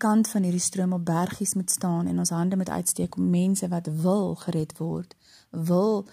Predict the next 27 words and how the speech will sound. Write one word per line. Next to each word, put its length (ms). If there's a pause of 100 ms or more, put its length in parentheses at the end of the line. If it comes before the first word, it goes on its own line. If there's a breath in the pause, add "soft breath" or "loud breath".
(280 loud breath)
verlig 480
word, 480 (520 soft breath)
wil 600 (380)
ontbloot 580
word, 460 (380)
uit 240
hierdie 200
stroom 340
uit 120
te 80
kan 300
ruk 240
en 100
saam 260
met 120
ons 160
op 100
hierdie 200
bergies 420
te 80
plaas. 480
En 300 (520 soft breath)
hierdie 180
bergies 440
sal 160
wees 320
soos 300